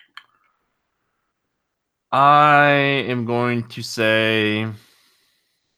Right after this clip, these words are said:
man, I like a lot of these guys today in this range. Um,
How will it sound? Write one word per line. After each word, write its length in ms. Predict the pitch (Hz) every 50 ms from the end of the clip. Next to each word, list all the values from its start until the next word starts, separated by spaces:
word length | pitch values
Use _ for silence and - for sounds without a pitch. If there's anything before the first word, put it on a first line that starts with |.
| _ _ _ _ _ _ _ _ _ _ _ _ _ _ _ _ - - - _ _ _ _ _ _ _ _ _ _ _
man, 140 | - 127 120
I 80 | 123 160
like 160 | 208 208 147
a 80 | 117
lot 240 | 104 101 110 120 127
of 80 | 123 110
these 220 | 107 104 98 -
guys 340 | - 107 104 101 98 - -
today 240 | - 104 101 101 104
in 80 | 101
this 180 | 101 101 101 -
range. 640 | 117 113 110 107 110 107 104 98 - - - - -
Um, 840 | 113 117 117 120 117 117 117 113 113 110 107 104 101 101 101 101